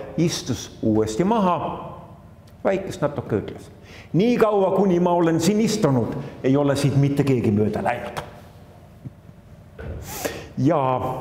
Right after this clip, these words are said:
ja keegi, keegi kommenteeris kunagi araabia keelt ja ütles selle kohta ka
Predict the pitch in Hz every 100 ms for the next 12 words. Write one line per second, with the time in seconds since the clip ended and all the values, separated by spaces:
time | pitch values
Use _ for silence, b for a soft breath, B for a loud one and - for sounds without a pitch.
0 | - - - - - - - - - B
1 | B B B - 127 - 226 214 143 131
2 | 104 - - - - - - - 185 175
3 | 147 139 127 110 - - 180 123 117 -
4 | 147 131 - 120 - - - - B B
5 | B 117 135 165 - 123 117 196 143 123
6 | - - - - - - - - - -
7 | - - - - - - - - - -
8 | 123 131 - 110 - 135 120 120 - 127
9 | -